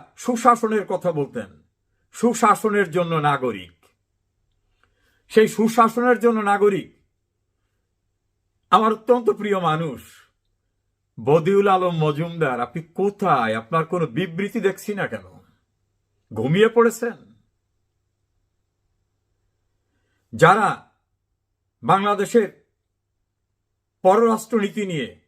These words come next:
নানাভাবে সিম্পোজিয়াম করতেন, তারা এখন কোথায়? কোন দেশের সঙ্গে বাংলাদেশ এখন সম্পৃক্ত আছে? যারা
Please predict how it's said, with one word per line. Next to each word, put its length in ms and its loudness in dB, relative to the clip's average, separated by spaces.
নানাভাবে 720 2
সিম্পোজিয়াম 540 -6
করতেন, 340 -10
তারা 260 2
এখন 160 -6
কোথায়? 380 0
কোন 100 -4
দেশের 260 -2
সঙ্গে 280 0
বাংলাদেশ 320 -2
এখন 140 -8
সম্পৃক্ত 400 -12
আছে? 180 -20
যারা 240 4